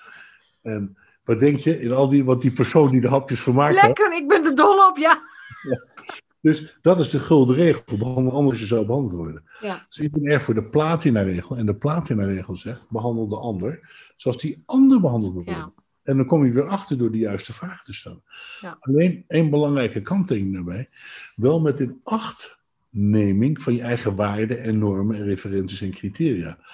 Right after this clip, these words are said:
Speaker 1: Want er lopen veel te veel pleasers rond die het alleen maar de ander naar de zin maken, maar dan verlies je je eigen identiteit.
Speaker 2: Dat vind ik een hele belangrijke. Kun je die eens uitdiepen wat dat betekent als coach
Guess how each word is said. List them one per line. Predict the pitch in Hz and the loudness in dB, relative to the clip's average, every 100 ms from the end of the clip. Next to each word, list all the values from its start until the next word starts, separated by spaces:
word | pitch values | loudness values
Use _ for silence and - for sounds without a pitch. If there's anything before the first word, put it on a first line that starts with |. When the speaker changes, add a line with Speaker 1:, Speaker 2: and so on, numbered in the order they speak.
| - - - - | -20 -20 -20 -10
Speaker 1:
Want | 117 | -6
er | 120 | -2
lopen | 127 127 123 | 0 -2 -2
veel | 190 185 | -2 -2
te | 131 | -4
veel | 113 104 | -4 -4
pleasers | 160 214 202 127 101 | 0 2 2 -2 -6
rond | 101 104 | -6 -4
die | 117 | -4
het | 113 | -2
alleen | 120 135 131 | -2 -2 -2
maar | |
de | 127 | -4
ander | 131 135 | -2 -4
naar | 127 117 | -4 -4
de | 104 | -4
zin | 113 170 | -2 -2
maken, | 117 90 92 135 | -2 -6 -8 -6
maar | 135 | -4
dan | 131 | -6
verlies | - 143 107 - | -6 -6 -6 -6
je | |
je | 104 | -8
eigen | 98 101 101 101 | -6 -10 -10 -10
identiteit. | 98 98 90 95 - - - _ _ _ | -8 -8 -8 -14 -16 -16 -20 _ _ _
Speaker 2:
Dat | - 277 | -8 -8
vind | - 320 | -4 -4
ik | 302 | -2
een | 277 | -2
hele | 285 294 | 0 0
belangrijke. | 233 220 202 175 165 - | 0 0 0 -2 -12 -12
Kun | 330 | -8
je | 302 | -8
die | 302 | -8
eens | - | -10
uitdiepen | - 285 226 226 208 | -8 -8 -8 -12 -10
wat | 202 208 | -8 -8
dat | 202 202 | -10 -14
betekent | 202 226 226 202 196 | -14 -10 -8 -10 -16
als | 190 185 - | -16 -16 -14
coach | - 233 220 208 - | -8 -6 -6 -8 -16